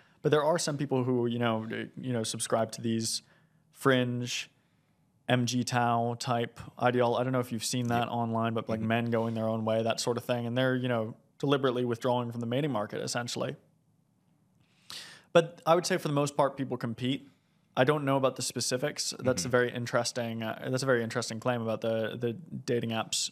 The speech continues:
Speaker 1: shifting due to
Speaker 2: Mm.
Speaker 1: attractive people coming online during covid.
Speaker 2: Yep, yep, yep.
Speaker 1: But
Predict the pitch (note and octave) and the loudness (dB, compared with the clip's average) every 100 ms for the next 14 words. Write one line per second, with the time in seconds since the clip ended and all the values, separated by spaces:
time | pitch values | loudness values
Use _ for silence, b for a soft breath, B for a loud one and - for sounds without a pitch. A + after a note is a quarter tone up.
0 | _ - - B2 B2+ A#2+ B2+ B2+ - B2+ | _ -4 -2 -2 -4 -6 -8 -12 -8 -2
1 | G2 A#2 A2+ A2+ A#2+ - A#2+ B2 A#2 B2 | 0 0 0 0 -4 -4 -8 -6 -4 -4
2 | A#2 A2+ A2+ A2+ A2+ A2+ A2+ C3 B2 C#3 | -4 -4 -4 -4 -4 -6 0 2 2 0
3 | F2 D#2+ - D2+ C#2+ - - - B B | -2 -6 -2 -4 -4 -8 -12 -14 B B
4 | B B B B B C#3+ D3 D3+ D3 | B B B B B 4 6 4 0